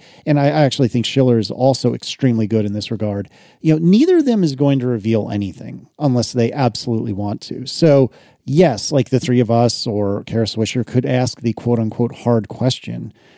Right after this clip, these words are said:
but there's really not a lot of point to that, because all you're gonna do is waste time that you could be using to ask something that you may actually get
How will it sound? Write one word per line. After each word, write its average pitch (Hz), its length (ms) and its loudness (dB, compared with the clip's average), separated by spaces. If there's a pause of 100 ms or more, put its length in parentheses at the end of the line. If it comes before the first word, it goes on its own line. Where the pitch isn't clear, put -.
(160)
but 139 420 4 (260)
there's 131 600 2
really 160 480 2
not 127 340 4
a 117 40 0
lot 107 180 0
of 101 100 -6
point 113 320 -2
to - 120 -16
that, - 340 -10
because 123 460 2
all 143 200 4
you're 170 140 2
gonna 151 160 2
do 135 180 4
is 123 80 2
waste 123 260 -2
time 120 220 0
that 110 80 -2
you 113 80 -4
could 123 220 0
be 117 80 0
using 110 420 0
to 123 100 -6
ask 113 220 -4
something 113 320 -2
that 117 220 -4
you 139 80 4
may 156 200 4
actually 143 360 0
get 170 340 2